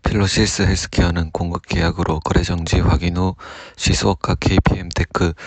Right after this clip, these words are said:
둘 중에 고민하다가 시스웍은 종가로 미수로 오버나이스는 부담스럽고 종가가 생각보다 오르지 않아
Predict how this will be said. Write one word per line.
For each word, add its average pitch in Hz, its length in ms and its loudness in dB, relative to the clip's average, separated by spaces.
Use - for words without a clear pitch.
둘 78 140 0
중에 87 260 -2
고민하다가 80 800 0
시스웍은 95 520 0
종가로 95 600 0
미수로 92 460 2
오버나이스는 90 520 0
부담스럽고 - 800 -4
종가가 87 460 0
생각보다 90 460 2
오르지 78 320 0
않아 76 300 -2